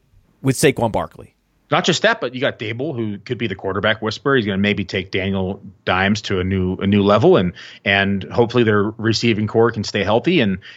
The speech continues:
Speaker 2: and if that happens, it's gonna s-, you know, spread the field, and it's gonna give Barkley a lot of lun-, running lanes. So Barkley's also one hell of a pass catcher. So I think that he's, he has a, I mean, I would not be surprised if,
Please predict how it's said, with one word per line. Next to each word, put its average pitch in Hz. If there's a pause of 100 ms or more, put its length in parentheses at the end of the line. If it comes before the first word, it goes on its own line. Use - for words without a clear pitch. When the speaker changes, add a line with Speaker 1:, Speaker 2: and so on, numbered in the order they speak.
Speaker 2:
and 113
if 104
that 117
happens, 117
it's 110
gonna 104
s-, -
you 113
know, 101 (220)
spread -
the -
field, 127
and 98
it's 95
gonna 98
give 110
Barkley 110
a 123
lot 107
of 120
lun-, 165
running 127
lanes. 85
So 113 (680)
Barkley's 160
also 196 (420)
one 135
hell 180
of 190
a 180
pass 190
catcher. -
So -
I 120
think 160
that 131
he's, 127 (240)
he 117
has 139
a, 139
I 147
mean, 135
I 147
would 202
not 170
be 185
surprised 113
if, 95